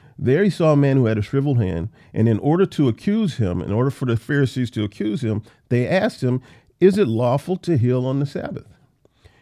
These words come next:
He replied to them," Jesus, "'Who among you,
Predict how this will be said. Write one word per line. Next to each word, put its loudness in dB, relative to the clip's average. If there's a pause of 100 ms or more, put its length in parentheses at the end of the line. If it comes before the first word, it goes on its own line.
He 4
replied 2
to 0
them," -2
Jesus, -4 (600)
"'Who 2
among 4
you, 0